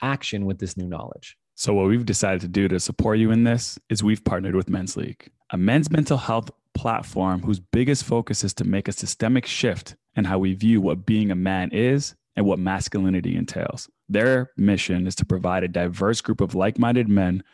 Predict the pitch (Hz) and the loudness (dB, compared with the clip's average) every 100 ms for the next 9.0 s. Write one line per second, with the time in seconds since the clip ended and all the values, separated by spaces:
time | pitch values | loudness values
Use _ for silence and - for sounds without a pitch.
0 | _ - 104 90 - 92 - 139 - 98 | _ -4 -2 0 -2 0 2 2 0 -4
1 | - 92 92 - 95 90 90 90 90 98 | 0 -2 -2 -2 0 0 0 -2 -2 0
2 | 120 127 120 117 117 - _ _ - 95 | 2 2 0 0 -2 -8 _ _ -6 -2
3 | 117 107 104 92 87 87 - _ _ - | 0 0 0 -2 -2 -4 -8 _ _ -6
4 | 104 - 98 107 135 143 - 127 - - | -6 -2 -2 0 0 0 0 -2 -4 -4
5 | 101 87 85 _ _ _ - 98 92 - | 0 2 0 _ _ _ 0 0 2 0
6 | 95 - 85 82 82 - - - - - | -2 -2 -2 -2 -4 -6 -10 -10 -12 -16
7 | _ _ _ _ _ 104 127 135 131 123 | _ _ _ _ _ 2 4 4 4 2
8 | - 110 110 104 92 90 - 92 98 92 | 0 0 0 0 0 0 -2 2 2 2